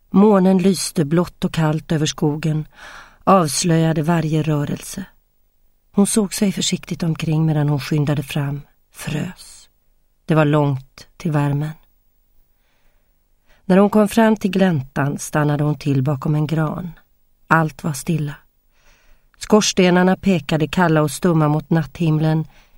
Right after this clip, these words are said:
ingen rök mot stjärnorna. "Det måste vara kallt som fan för gubben", tänkte hon. Länge koncentrerade hon sig på köksfönstret,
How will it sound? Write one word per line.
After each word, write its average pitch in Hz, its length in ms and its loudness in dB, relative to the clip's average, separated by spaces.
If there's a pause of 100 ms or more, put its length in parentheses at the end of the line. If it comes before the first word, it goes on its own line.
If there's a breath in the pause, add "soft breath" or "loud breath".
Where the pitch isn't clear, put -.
(160 soft breath)
ingen 170 380 4
rök 156 420 -2
mot 151 160 -2
stjärnorna. 147 520 -2 (1600)
"Det - 100 -8
måste - 280 -4
vara - 140 -8
kallt - 340 -6
som 156 180 -6
fan - 320 -6
för - 180 -10
gubben", 185 340 -6 (680)
tänkte 139 320 -8
hon. 156 100 -14 (1500)
Länge 185 340 4
koncentrerade 160 840 0
hon 143 120 0
sig 151 160 -4
på 143 100 -10
köksfönstret, 151 1000 -6